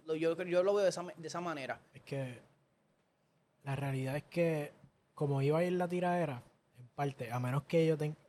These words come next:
Speaker 2: tengan algo apuntado que nosotros no sepamos, ya nosotros hemos escuchado tiradera a Cosculluela. Nosotros sabemos que tiene chavo. Nosotros sabemos que no es calle.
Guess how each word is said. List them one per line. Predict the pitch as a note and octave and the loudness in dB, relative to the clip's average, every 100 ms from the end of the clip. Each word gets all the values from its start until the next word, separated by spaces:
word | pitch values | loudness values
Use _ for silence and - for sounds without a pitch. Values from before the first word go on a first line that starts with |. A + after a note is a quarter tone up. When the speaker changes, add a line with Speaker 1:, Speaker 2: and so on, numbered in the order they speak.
| _ | _
Speaker 2:
tengan | D3+ D3+ D3+ | -2 0 2
algo | D3+ D3+ D3 C#3+ C3+ B2+ A#2+ A2+ A#2+ _ _ _ | 2 2 2 2 2 0 -2 -4 -8 _ _ _
apuntado | B2 A#2+ A#2 - C#3 C3+ | -6 -6 -8 -2 0 0
que | A#2+ | -2
nosotros | A2+ B2+ C3 | -6 -8 -4
no | C#3+ | -2
sepamos, | C3+ C3+ C#3 B2 A2 - _ _ _ _ B2 | -2 -2 0 -2 -6 -14 _ _ _ _ -10
ya | B2 | -6
nosotros | C3 D#3 D#3 | -2 0 0
hemos | D#3 D#3 | 2 0
escuchado | - D#3 D3+ | -2 -4 -2
tiradera | D3 C#3+ C3 C3 | 0 0 0 -2
a | C#3 | -4
Cosculluela. | C#3+ D3 A#2+ A2+ - | -2 -2 -2 -2 -8
Nosotros | A#2 A#2+ A#2+ | -10 -6 -6
sabemos | - C3+ C3 C3+ | -2 0 0 0
que | C3+ | -2
tiene | C3 B2+ | -2 -2
chavo. | A#2+ B2 A#2 - | -4 -6 -8 -12
Nosotros | B2 A2 A#2+ | -20 -20 -12
sabemos | C3+ C3 B2+ | -6 -4 -2
que | C#3 | -2
no | B2 | -2
es | |
calle. | - A#2 A2+ | -2 -4 -2